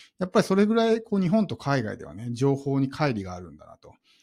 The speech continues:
もうまさにこれから終わりを迎えようとしてるのに、これから伸びると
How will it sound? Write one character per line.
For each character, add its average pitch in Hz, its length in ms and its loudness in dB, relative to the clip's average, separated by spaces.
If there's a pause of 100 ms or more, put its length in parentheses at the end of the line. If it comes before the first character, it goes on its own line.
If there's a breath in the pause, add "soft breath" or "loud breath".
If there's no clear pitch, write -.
(200 soft breath)
も 156 120 4
う 131 60 8
ま 165 160 4
さ - 120 -2
に 110 80 -4
こ - 140 -4
れ 196 80 2
か 196 120 0
ら 196 100 4
終 160 100 2
わ 180 80 2
り 180 140 2
を - 20 2
迎 175 300 2
え - 20 6
よ 180 120 6
う 156 40 0
と 113 100 -6
し - 120 -12
て 139 80 0
る 135 100 4
の 117 80 2
に、 101 80 -6
こ - 140 -12
れ 113 80 -2
か 120 100 -6
ら 117 80 -2
伸 110 160 -4
び 131 140 0
る 95 100 -8
と 82 200 -20